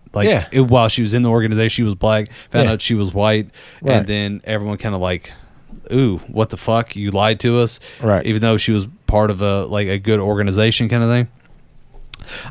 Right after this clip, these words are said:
Speaker 1: I thought of a great meme,
Speaker 2: Yeah.
Speaker 1: which would be, like, her picture, and it'd be like, uh, wh-, what is it?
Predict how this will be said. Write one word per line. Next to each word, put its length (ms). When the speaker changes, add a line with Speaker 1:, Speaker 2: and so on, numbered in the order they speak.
Speaker 1:
I 120
thought 260
of 180
a 80
great 340
meme, 600
Speaker 2:
Yeah. 260
Speaker 1:
which 500
would 180
be, 200
like, 180
her 220
picture, 680
and 140
it'd 80
be 160
like, 320
uh, 340
wh-, 220
what 160
is 120
it? 140